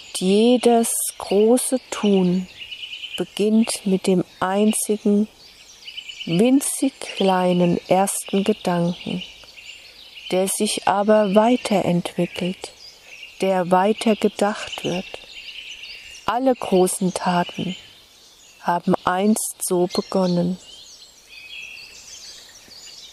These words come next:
Und egal, wie lange es auch braucht, vielleicht hast du jetzt einen Funken in dir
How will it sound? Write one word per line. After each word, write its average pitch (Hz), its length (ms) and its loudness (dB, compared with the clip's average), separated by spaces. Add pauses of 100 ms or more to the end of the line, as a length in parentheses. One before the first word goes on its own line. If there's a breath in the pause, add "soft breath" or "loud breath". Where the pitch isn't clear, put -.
(160)
Und 190 200 -2
egal, 208 540 4 (220)
wie 240 140 6
lange 233 240 8
es - 220 0
auch 240 220 2 (100)
braucht, - 800 0 (480)
vielleicht 214 600 2
hast 240 260 0
du 254 40 4
jetzt 240 540 2
einen 214 320 4
Funken 247 560 2
in 180 300 2
dir 185 360 0